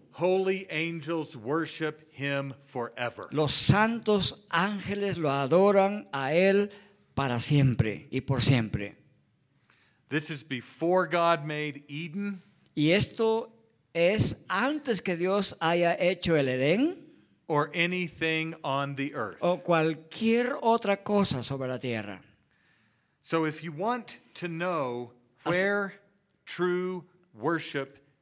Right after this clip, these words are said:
Speaker 1: exists,
Speaker 2: Así es que si quisiéramos ver y saber dónde se da la verdadera adoración,
Speaker 1: the answer is in heaven.
Speaker 2: la respuesta es, la verdadera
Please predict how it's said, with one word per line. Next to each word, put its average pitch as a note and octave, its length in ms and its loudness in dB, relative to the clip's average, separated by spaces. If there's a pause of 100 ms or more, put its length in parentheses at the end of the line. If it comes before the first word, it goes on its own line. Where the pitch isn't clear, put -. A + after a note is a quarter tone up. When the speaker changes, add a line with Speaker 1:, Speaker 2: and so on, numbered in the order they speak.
(260)
Speaker 1:
exists, A2+ 540 -6
Speaker 2:
Así D3 240 2
es G#3 120 0
que F#3+ 140 -2
si F#3 160 0
quisiéramos A#3 920 -2
ver G3 320 0
y G#3+ 120 -4
saber D3+ 640 -2
dónde C4+ 520 0
se C3 420 -6
da D3+ 340 -2
la E3 200 0
verdadera D3 920 -2
adoración, D#3+ 920 -2 (500)
Speaker 1:
the A#2+ 200 -4
answer C#3 480 -6 (180)
is B2 380 -8 (280)
in A2+ 140 -12
heaven. G#2 420 -6 (100)
Speaker 2:
la C#3 160 -4
respuesta C#3+ 600 -2
es, D3+ 480 -4 (360)
la B2+ 120 -8
verdadera B2+ 580 -2